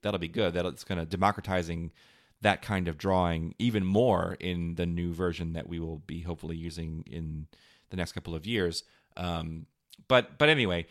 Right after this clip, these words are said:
basically, if you wanna go sort of outside the box, as it were, right, and draw shapes that are not kind of part of the standard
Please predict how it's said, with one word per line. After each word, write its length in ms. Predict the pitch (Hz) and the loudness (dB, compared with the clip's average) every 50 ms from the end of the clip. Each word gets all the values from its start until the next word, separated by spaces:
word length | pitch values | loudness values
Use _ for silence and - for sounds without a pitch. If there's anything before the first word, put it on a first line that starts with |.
| - - - _ - 64 - - _ _ _ _ _ _ _ _ _ _ _ _ - 117 | -14 -20 -20 _ -16 -16 -16 -16 _ _ _ _ _ _ _ _ _ _ _ _ -2 4
basically, 400 | 127 151 156 - 147 139 135 123 | 6 6 6 6 4 2 2 2
if 100 | 117 139 | 2 2
you 120 | 135 135 | 0 2
wanna 200 | 143 147 135 117 | 2 2 2 2
go 200 | 104 123 123 123 | 2 0 0 0
sort 140 | - 131 113 | 0 -2 -2
of 60 | 101 | 0
outside 440 | - 107 110 101 - 110 101 92 85 | 2 2 0 2 2 2 2 2 2
the 40 | 85 | 4
box, 380 | 92 92 87 82 - - - | 4 6 6 4 2 0 -4
as 100 | 92 82 | -4 -4
it 80 | 87 80 | -4 -4
were, 220 | 87 85 80 82 | -2 -2 -2 -2
right, 180 | 82 82 82 82 | -2 -2 -2 -2
and 80 | 82 | -4
draw 200 | 80 - 90 85 | -4 -2 -2 -2
shapes 320 | 85 - - 87 82 - - | -2 -2 -4 -6 -6 -6 -8
that 100 | 87 87 | -8 -6
are 80 | 82 | -6
not 260 | 80 82 82 80 76 - | -4 -4 -4 -6 -6 -8
kind 140 | - 90 | -8 -10
of 80 | 80 - | -10 -8
part 160 | - 87 82 | -8 -10 -8
of 40 | 80 | -8
the 60 | 82 | -10
standard 360 | - - 92 85 80 80 78 | -10 -8 -6 -6 -6 -8 -10